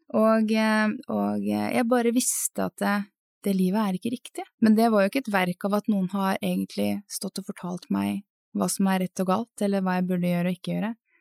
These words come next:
Men jeg kjente på innsida at det, det er ikke rett. På samme måte som med løgn,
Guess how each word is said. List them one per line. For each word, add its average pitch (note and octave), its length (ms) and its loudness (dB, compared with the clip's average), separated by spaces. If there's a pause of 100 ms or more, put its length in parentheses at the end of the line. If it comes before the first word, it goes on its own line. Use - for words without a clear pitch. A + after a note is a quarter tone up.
(160)
Men G#3 160 6
jeg G3+ 160 2
kjente F#3 500 -2
på F#3+ 120 -4
innsida F3+ 260 -4
at - 100 -14
det, F#3+ 160 -2 (800)
det F3+ 80 -6
er D#3+ 80 -10
ikke - 240 -8
rett. - 320 -18 (680)
På A3 100 4
samme G#3 420 4
måte A#3+ 420 4
som G3+ 200 0
med G#3+ 80 4
løgn, B3 300 4